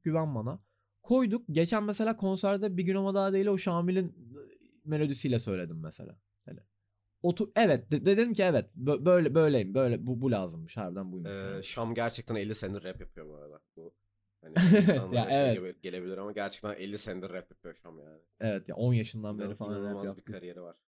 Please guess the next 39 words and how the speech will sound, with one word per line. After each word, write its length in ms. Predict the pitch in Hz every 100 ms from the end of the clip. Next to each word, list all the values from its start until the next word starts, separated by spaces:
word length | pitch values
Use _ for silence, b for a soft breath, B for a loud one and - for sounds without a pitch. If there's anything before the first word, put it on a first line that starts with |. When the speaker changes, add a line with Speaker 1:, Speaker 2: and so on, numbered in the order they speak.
| _
Speaker 2:
hakikaten. 420 | 87 _ 80 82 _ _ _ _ _ _ _ _ _ _ -
Ee, 40 | 85 85 85 85 82 - - _ _ _ _
Şam'la 500 | - - 135 160 180
tanışmak 420 | 175 160 - 160
sana 200 | 156 131
ne 80 | 123
hissettirdi? 560 | 117 95 - 92 80 95 _
Bu, 220 | 87 - -
bunu 160 | 95
da 180 | 90 90 -
Şam 320 | - 101 98
konusuna 340 | 95 95 101
girdik 280 | 85 78 - -
çünkü 260 | 76 80
yani. 180 | 76 80 _ _ _ _ _ _
Daha 100 | 110
doğrusu 160 | 131 156
Şam'la 340 | - 170 185
müzik 260 | 156 127 -
yapmak 380 | 117 - 85 98
ya, 100 | 107
Şam'la 300 | 107 101 101
tanışmak, 380 | 98 95 98 - _ 95
e, 60 | 85 85 82 - -
çok 180 | 101 92
havada 260 | 85 90
bir 80 | _ 87
soru 160 | 80
oldu. 200 | 78 78 _ _ _ _ _ _ _ -
Speaker 1:
Ya 140 | 196
şöyle. 240 | 170 214 220 139
Speaker 2:
Müziğine 280 | 127 131 123
bir 40 |
şey 180 | 135 131
kattı 340 | 120 - -
mı? 220 | 123 95 104
Ne 100 | 110
kattı? 520 | 98 - - 92 -
Ee, 40 | _